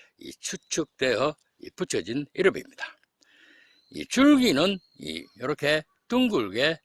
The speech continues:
나고 모가 나 있습니다. 만져보면 모가 나 있는 게 이, 들립니다. 많은 가지가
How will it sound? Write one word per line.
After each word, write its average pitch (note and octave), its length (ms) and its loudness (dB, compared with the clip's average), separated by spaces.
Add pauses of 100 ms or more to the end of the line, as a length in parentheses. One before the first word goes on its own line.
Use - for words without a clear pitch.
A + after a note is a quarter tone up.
(280)
나고 F#2+ 320 0 (360)
모가 F3+ 560 4 (300)
나 E2 140 2
있습니다. F#2 540 -2 (640)
만져보면 F2 600 -6 (240)
모가 G2 340 -2 (160)
나 E2+ 140 2
있는 A2 200 -2
게 G#2+ 200 0 (640)
이, G#1 260 -14 (2250)
들립니다. G#2 420 -4 (1300)
많은 G3+ 380 4
가지가 F#3 580 6